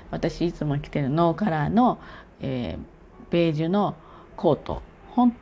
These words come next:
当に便利ですね。寒い思いしなくて済むけど、春のお洋服に変えられると。なので、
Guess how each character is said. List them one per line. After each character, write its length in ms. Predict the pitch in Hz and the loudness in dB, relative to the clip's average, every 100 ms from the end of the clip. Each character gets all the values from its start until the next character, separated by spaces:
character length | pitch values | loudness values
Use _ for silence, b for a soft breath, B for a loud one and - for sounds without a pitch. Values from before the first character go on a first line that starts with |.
| - | 4
当 80 | 254 | 6
に 140 | 220 | 6
便 260 | 208 208 165 | 4 2 0
利 100 | 135 | -4
で 120 | 156 | -6
す 120 | - | -6
ね。 160 | 175 220 | -4 -2
寒 360 | 208 160 160 | -2 -4 -2
い 40 | 151 | -2
思 220 | 139 139 | -2 -4
い 60 | 151 | -6
し 140 | - | -6
な 100 | 156 | -8
く 60 | 151 | -6
て 120 | 185 | -8
済 140 | - | -8
む 100 | - | -4
け 100 | 233 | 0
ど、 100 | 240 | 0
春 260 | 214 185 170 | 0 0 0
の 100 | 143 | 0
お 60 | |
洋 140 | 147 147 | 0 -2
服 120 | 151 | -2
に 100 | 113 - | -4 -4
変 200 | 139 143 | -4 -2
え 20 | |
ら 100 | 135 | -2
れ 100 | 135 | -4
る 80 | 135 | -4
と。 180 | - - - - - - - - - - - | -8 -12 -20 -20 -20 -20 -20 -20 -20 -20 -10
な 160 | 175 170 | -4 -2
の 120 | 151 | 0
で、 220 | 170 156 | 0 -2